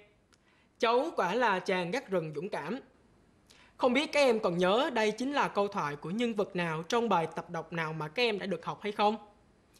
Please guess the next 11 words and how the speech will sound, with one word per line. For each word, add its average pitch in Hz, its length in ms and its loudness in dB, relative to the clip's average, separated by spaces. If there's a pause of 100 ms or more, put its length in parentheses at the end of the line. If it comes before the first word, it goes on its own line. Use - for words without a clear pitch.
(160)
Đó 214 320 2 (240)
chính 277 200 -2
là 247 140 4 (240)
câu 240 400 4
thoại 151 360 0 (360)
của 165 320 2
chú 233 200 6
công 220 200 2
an 196 260 2 (300)
trong 254 220 0
bài 175 220 4